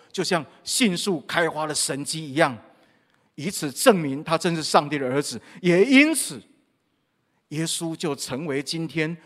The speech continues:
我们最好的权柄，因为他不是为自己争，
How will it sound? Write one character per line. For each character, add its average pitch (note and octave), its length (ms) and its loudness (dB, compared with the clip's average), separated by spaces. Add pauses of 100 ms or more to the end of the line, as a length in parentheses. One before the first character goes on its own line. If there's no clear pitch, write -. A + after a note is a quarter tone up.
(120)
我 D3 120 -2
们 C#3 140 -2
最 F3 400 2
好 B2 260 -6
的 B2+ 120 -4
权 B2+ 360 -8
柄， G2+ 200 -10 (680)
因 F3 120 0
为 F3 60 0
他 F3+ 140 -2
不 F3+ 120 -4
是 A3 120 -2
为 F#3+ 100 6
自 F#3 140 0
己 C3+ 140 -10
争， G#3 300 0